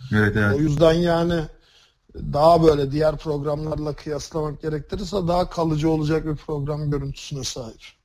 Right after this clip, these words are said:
Speaker 1: Kesinlikle, kesinlikle. Yani onların kökleri daha sağlam olduğu için daha istikrarlı konuşabiliyoruz. Tabii, e, diğer takımları bilemiyorum. Çok hakim değilim. Ne kadar tra-, birincilik takımların özellikle nereden ne oyuncu aldıklarını tam bilmiyorum.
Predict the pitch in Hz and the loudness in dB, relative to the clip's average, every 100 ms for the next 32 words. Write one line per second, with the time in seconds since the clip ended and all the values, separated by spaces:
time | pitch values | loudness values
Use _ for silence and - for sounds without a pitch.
0 | - 110 - 113 113 95 110 104 - 107 | -4 -2 2 0 0 -2 -2 -4 -2 -2
1 | - 107 120 147 160 170 - - 170 165 | 2 4 6 6 6 4 2 2 2 4
2 | 175 175 160 165 165 170 180 - 175 185 | 4 4 4 4 2 0 -2 -4 -2 -2
3 | - - - 147 139 - 131 113 131 135 | -4 -10 2 4 4 0 2 2 4 4
4 | 135 135 131 117 - - - - - - | 4 4 6 6 2 -6 -16 -20 -20 -20
5 | - - 120 131 131 131 107 104 104 104 | -20 -2 4 6 6 4 4 4 4 2
6 | 107 107 110 - - _ _ - 123 117 | 2 0 -2 -8 -16 _ _ 2 2 4
7 | - 117 113 117 123 120 120 107 104 - | 0 2 2 4 6 6 6 4 2 -2
8 | 123 107 104 110 110 110 107 110 127 - | 0 0 2 2 4 4 4 2 -2 -6
9 | _ _ _ - - - - - 107 110 | _ _ _ -20 -18 -14 -8 -4 0 2
10 | 107 107 104 - 107 107 107 110 - 110 | 2 2 -2 0 2 2 2 -2 -4 2
11 | 110 110 104 104 107 101 - - 107 214 | 4 6 4 2 0 -2 -2 4 4 4
12 | 110 110 113 107 107 104 107 104 104 104 | 4 4 6 4 2 0 -2 -2 0 0
13 | 107 117 110 110 117 | 0 0 2 2 0